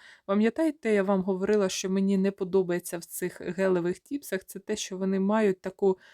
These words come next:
виямку внизу, ну, не внизу точніше, а на вільному краї.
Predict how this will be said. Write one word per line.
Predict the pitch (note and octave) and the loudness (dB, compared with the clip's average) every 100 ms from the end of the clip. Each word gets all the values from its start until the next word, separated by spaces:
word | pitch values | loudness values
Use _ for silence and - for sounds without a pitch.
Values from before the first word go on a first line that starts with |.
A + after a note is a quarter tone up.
| _ - | _ -10
виямку | F#3 C4 C#4 A#3 G#3 G3+ | 2 4 4 2 2 -2
внизу, | F3 F3+ F#3+ F#3+ F#3 G3+ F#3+ G3 - | -2 0 0 0 0 2 2 -2 -4
ну, | F#3+ G3 F#3 | 0 2 2
не | F3+ F#3+ | 2 2
внизу | F#3 F#3+ G3 | 2 2 0
точніше, | C4 A3+ - G3 G3 G3 F#3 - | -2 -4 -4 -2 0 0 0 -2
а | - E3+ E3+ | 0 0 2
на | E3+ F3+ | 0 2
вільному | G3+ F#3+ F#3 F#3 | 4 4 2 0
краї. | F#3 - E3 D#3 D3+ | -2 0 2 2 -2